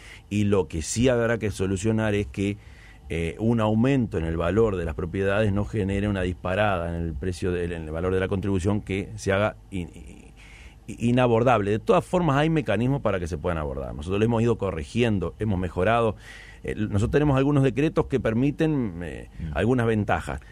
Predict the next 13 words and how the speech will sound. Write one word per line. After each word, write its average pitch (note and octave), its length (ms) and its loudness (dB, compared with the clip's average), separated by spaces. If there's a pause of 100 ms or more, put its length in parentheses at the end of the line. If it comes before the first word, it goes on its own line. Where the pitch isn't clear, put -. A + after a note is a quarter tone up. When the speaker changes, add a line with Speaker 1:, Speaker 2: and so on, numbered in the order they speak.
Speaker 1:
Hemos A#2 260 2
subido C3 720 4
los A2 160 4
valores B2 580 4
de A2 100 4
las G2+ 100 -2
propiedades. A2+ 720 2 (280)
Bueno, F2+ 160 -4
nosotros, A2+ 260 -2 (500)
la, - 140 -10
la F2+ 160 -4
clave B2 440 2
es C#3+ 200 -4